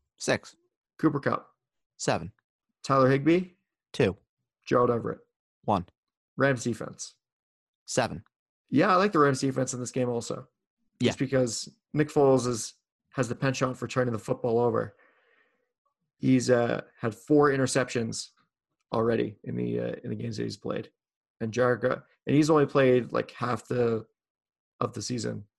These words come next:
Speaker 2: half the games played already. And Jared Goff ha-, has played every single game so far, and he, and he only has four interceptions. So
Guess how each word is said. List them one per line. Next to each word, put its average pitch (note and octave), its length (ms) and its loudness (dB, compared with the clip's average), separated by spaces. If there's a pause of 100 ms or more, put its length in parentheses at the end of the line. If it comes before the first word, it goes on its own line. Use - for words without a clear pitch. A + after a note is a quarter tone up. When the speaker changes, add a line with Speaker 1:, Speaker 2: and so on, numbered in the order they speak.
(320)
Speaker 2:
half B2 140 -6
the A#2+ 80 -6
games A#2 280 -4
played A#2+ 260 -2
already. A#2 440 -2 (800)
And A#2+ 180 0
Jared B2+ 240 4
Goff B2 220 2
ha-, B2 300 0 (180)
has B2 100 -6
played B2 220 4
every C3 160 4
single B2 260 -2
game A2 340 -2
so A#2+ 200 0
far, A#2 320 -2
and A2+ 100 -2
he, A#2+ 320 -6 (320)
and A#2 100 -6
he C3+ 160 0
only C3 220 4
has B2 140 0
four C#3+ 240 2
interceptions. - 600 -8 (180)
So - 320 -12